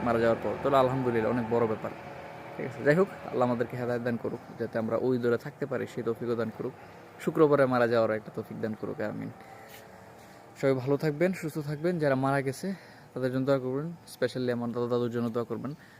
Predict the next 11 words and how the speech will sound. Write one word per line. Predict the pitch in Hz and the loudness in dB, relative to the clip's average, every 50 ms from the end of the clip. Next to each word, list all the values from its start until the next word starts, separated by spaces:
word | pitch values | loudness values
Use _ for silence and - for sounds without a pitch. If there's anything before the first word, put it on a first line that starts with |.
| - - - | -20 -12 -6
আল্লাহ | - 113 113 110 | -2 0 0 0
যেন | 107 113 113 110 | 0 -2 -4 -4
তাদেরকে | 107 113 117 - - 110 | -6 -8 -8 -8 -6 -4
জান্নাতুল | 110 107 110 104 - 110 | -2 -2 -2 -4 -6 -8
ফেরদৌস | 107 - 104 107 107 113 113 - - - - - - | -6 -6 -4 -4 -4 -4 -4 -6 -10 -16 -16 -10 -6
দান | 113 110 110 | -4 -4 -4
করেন, | 104 - 101 113 120 - - - - - - - - _ _ _ - _ _ - | -4 -4 -6 -8 -10 -14 -18 -20 -20 -20 -20 -20 -20 _ _ _ -20 _ _ -6
কবরের | - 113 104 107 110 110 107 98 - - - - - - | -4 -2 -2 0 0 -2 -2 -4 -6 -12 -20 -20 -20 -14
শাস্তি | - 123 113 - - 120 | -12 -12 -12 -6 -4 -4
উঠিয়ে | 110 110 - 120 120 113 | -4 -2 0 0 0 0
নেন, | 107 104 107 | 0 -2 -4